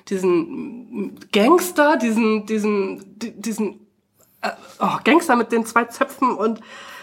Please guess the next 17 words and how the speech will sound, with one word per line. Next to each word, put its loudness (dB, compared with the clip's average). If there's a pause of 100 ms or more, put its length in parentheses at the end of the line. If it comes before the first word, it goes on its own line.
(180)
das, 4
äh, -8 (720)
in 0
der, 2
aus 0
dieser 2
merkwürdigen 0
Familie, 4
mit 2
dieser 0
Schießerei. 2
Und 2
da 2
hab 0
ich -4
gedacht, -6
oh, -2